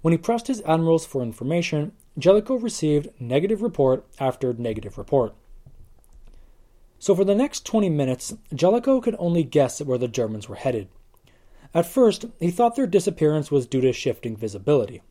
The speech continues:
and initially held course. Exercising strong caution, Jellicoe had the Grand Fleet slowly poke and prod its way through the fog. Since none of his admirals could report a location of an enemy ship,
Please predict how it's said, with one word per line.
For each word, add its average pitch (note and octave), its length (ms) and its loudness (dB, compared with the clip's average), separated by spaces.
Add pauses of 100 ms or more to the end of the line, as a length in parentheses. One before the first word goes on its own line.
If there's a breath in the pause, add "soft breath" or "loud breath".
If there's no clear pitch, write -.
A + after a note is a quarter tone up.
(180)
and F#3 80 0
initially C#3+ 480 0
held G#2 300 -8
course. - 420 -2 (1080 soft breath)
Exercising C4 600 0
strong F3+ 320 0
caution, C3+ 480 -4 (220)
Jellicoe A3 380 4
had G3+ 160 -2
the G3 80 -2
Grand D#3+ 320 -2
Fleet C3 340 0 (120)
slowly G#3+ 380 0
poke F#3 380 -2
and G3+ 180 -6
prod D#3 260 0
its B2 140 -4
way A#2+ 160 0
through A#2 200 -10
the G2 100 -14
fog. A#2+ 380 0 (960 soft breath)
Since F3+ 240 0
none A3 120 4
of C4 100 0
his C4+ 160 -4
admirals F3 440 2
could C#3 140 -8
report C3+ 340 0
a A#2+ 40 0
location C#3+ 580 -2
of B2 80 -4
an B2+ 120 -6
enemy G#2+ 260 -10
ship, - 380 0